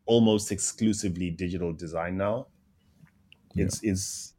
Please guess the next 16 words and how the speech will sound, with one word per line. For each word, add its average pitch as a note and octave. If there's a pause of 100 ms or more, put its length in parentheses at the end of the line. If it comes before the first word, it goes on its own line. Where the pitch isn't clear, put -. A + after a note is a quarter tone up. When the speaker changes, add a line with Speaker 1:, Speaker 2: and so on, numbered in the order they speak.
Speaker 1:
it's -
not G#2+
that, G2+ (260)
um, F2 (200)
often G2+
you F#2+
see F#2+
a F2+
company, F2+ (320)
<clears throat> -
you A2
know, E2+
designing F#2+
and F2
printing F2+
flyers. E2+